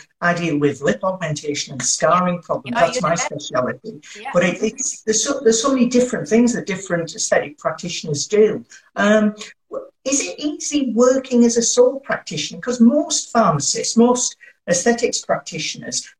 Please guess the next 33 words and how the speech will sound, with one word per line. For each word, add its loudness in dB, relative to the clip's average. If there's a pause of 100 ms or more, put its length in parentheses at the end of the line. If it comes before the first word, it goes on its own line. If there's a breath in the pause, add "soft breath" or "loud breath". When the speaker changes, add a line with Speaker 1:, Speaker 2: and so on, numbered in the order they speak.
Speaker 1:
work 0
on -2
their 2
own. 0 (240 soft breath)
Um, 4
like, 0
I, 2
I 2
work 4
solely 4
on -2
my -2
own. -4
There's -4
nobody -4
else -2
involved 2
in -8
the -6
work 0
I 2
do. -6 (300 loud breath)
Um, 2 (240)
but 2
it, 0
it's -2
not -2
easy -2
when 0
you -2
first 2
start 0
doing 2